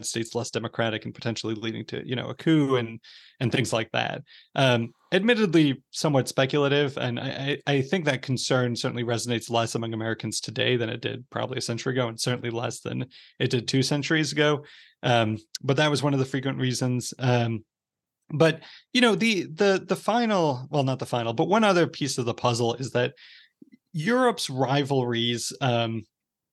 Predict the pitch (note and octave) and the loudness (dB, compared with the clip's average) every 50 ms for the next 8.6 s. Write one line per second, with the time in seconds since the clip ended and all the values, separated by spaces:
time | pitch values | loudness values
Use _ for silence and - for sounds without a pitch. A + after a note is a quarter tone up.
0 | _ - - _ - E3+ E3 A#3 A3+ A#3 B3 - B3 - F#3+ D#3 C#3+ C#3 C#3+ D3+ | _ -20 -6 _ 0 0 0 2 0 0 0 0 0 -2 0 0 0 2 0 0
1 | D3+ - D3+ C3+ C#3 - - - - B2+ B2+ C3 C3 - - C3 B2 A#2+ A2+ - | 0 0 -2 -4 -4 -8 -10 -4 -2 -2 0 0 -2 -2 -4 -2 -2 -2 -2 -4
2 | - B2+ A2+ G#2 - A2+ - - - A#2+ A2+ A2 A2 G#2+ A2+ - - B2 B2 - | -6 -6 -8 -6 -8 -12 -10 -4 -2 -2 0 0 0 -2 -4 -4 -6 -8 -10 -8
3 | - C3 C3 B2 A#2 A#2 A2+ A#2+ A2+ - B2 A#2+ A#2+ A#2 - B2 A#2 - - B2+ | -4 -2 0 0 0 -2 -2 -4 -6 -4 -4 -4 -4 -4 -4 -6 -6 -4 -4 -6
4 | B2+ - C3 A#2 - - A#2+ A2 A#2 A2+ A2+ A#2 A#2 A2 - - B2+ A#2 A#2 A2 | -6 -6 -6 -6 -4 -2 -2 -2 -2 -4 -4 -6 -6 -6 -4 -2 -2 0 0 -2
5 | A2 A2+ A2+ A#2 A#2 A#2+ C3 B2+ - A#2 A#2 A#2 A#2+ B2+ B2+ - - - - - | -2 -2 -2 -2 -2 -4 -6 -4 -2 -2 -2 -2 -2 -4 -8 -10 -12 -20 -20 -20
6 | - _ - D#3+ E3+ G3+ A#3+ A#3 - - B3 F#3+ F3+ E3 - - - C3+ C3+ C3 | -14 _ 0 2 2 4 4 2 0 -2 -2 -2 -2 -2 -2 -2 0 0 0 0
7 | C3+ - C3+ A#2 A2 A#2+ A#2 - B2 B2+ B2 A#2 A#2 B2 A#2+ A#2 A2+ - A#2+ A#2 | 0 -2 -2 -2 -2 -4 -4 -4 -2 -2 0 0 2 2 0 0 -2 -2 -4 -4
8 | A2+ G#2 - - A#2+ A#2 A#2 B2 D3 D#3 D#3+ D#3+ | -4 -4 -6 -4 -2 -2 0 0 0 0 -2 -4